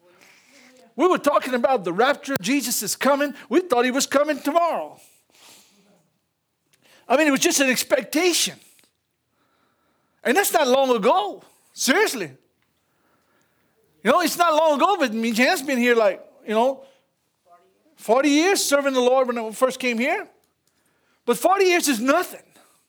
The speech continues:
compared to eternity. In forty years, he said, you know, when you start seeing all the things that you see today, he said, "Look up. Your redemption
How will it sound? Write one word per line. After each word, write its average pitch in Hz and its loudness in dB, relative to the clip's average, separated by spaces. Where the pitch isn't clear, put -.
compared 302 0
to 285 0
eternity. 254 -4
In 285 0
forty 311 2
years, 302 2
he 233 -4
said, 262 -2
you 262 -2
know, 285 2
when 285 0
you 269 -2
start 320 0
seeing 339 0
all 330 2
the 233 -14
things 311 -2
that 294 -4
you 262 -6
see 277 -2
today, 190 -4
he 196 -10
said, 202 0
"Look 247 -2
up. 208 -4
Your 190 2
redemption 175 -2